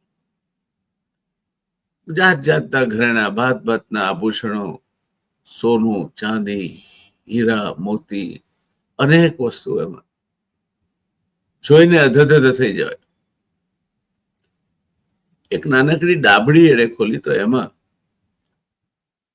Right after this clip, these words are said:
ચાર રત્ન હતા. એને વિચાર કરે, "આપણી જ ગજવામાં શેરવી દઉં, આટલું, આટલું બધું લઈ જવા કરતા રત્નો ખૂબ તેજસ્વી લાગે છે."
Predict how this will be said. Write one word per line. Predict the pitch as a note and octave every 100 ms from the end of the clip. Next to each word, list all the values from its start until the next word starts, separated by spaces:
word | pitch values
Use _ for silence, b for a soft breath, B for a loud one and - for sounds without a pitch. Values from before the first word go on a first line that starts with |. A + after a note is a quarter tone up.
| _ C3+
ચાર | C#3+ F3+ F3 - _
રત્ન | G#2 A#2 A2+ -
હતા. | A2 F#2 - - _ _ _ _ _ _ _ _ _ _ _ _ _ _ _ _ _ _ _ _ _ _ _ _ _ _ _ _ _ _ _ _ _ _ _ _ _ _ _ _ _ _ _ _ _
એને | D3 E3
વિચાર | E3+ D#3+ E3
કરે, | C3+ B2+ A2+
"આપણી | A2+ C#3
જ | B2
ગજવામાં | A#2+ A2 B2 A#2
શેરવી | - A#2 A#2+
દઉં, | G#2 G2 - _ _
આટલું, | - G#2 _ A2
આટલું | A2 - G#2+
બધું | G2 G2+
લઈ | F#2 F2+
જવા | F#2 G2+
કરતા | - _ G2
રત્નો | G2 G2+ A2+ A2 - _
ખૂબ | A#2 - _ _ _ _ _ _ _
તેજસ્વી | G2 G#2 C3 - F2
લાગે | D#2+ - -
છે." | -